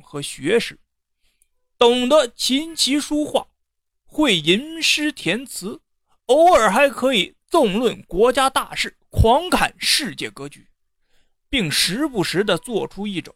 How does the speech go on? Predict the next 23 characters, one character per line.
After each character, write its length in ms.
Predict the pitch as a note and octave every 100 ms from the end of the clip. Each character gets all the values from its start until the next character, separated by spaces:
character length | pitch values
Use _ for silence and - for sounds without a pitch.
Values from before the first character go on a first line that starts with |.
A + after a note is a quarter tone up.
| _
啊， 140 | _ _ _ _ _
命 280 | D#4+ E4 B3
运 240 | C4+ A#3+ G3
无 120 | C#4+
奈， 220 | D#4+ - _ _ _ -
不 120 | D4
得 380 | G3+ F3 A#3 E4
已 320 | A3+ D3+ A#2 _
流 360 | C#3+ C#3+ F#3
落 240 | A#3+ G3+ D3
到 220 | D3 -
烟 380 | E3 A3+ G#3+ G3
花 280 | F#3+ G3+ F#3+
柳 240 | D3+ - -
巷 300 | - B3 C#3+
的 80 |
状 240 | C3+ B2+ -
态。 160 | - - _ _ _ _ _ _ _ _ _ _ _ _ _ _ _ _ _
那 120 | C4+
贝 260 | C4+ E4+ B3
勒 120 | A3
爷 220 | F#3+ B3+
呢， 120 | D4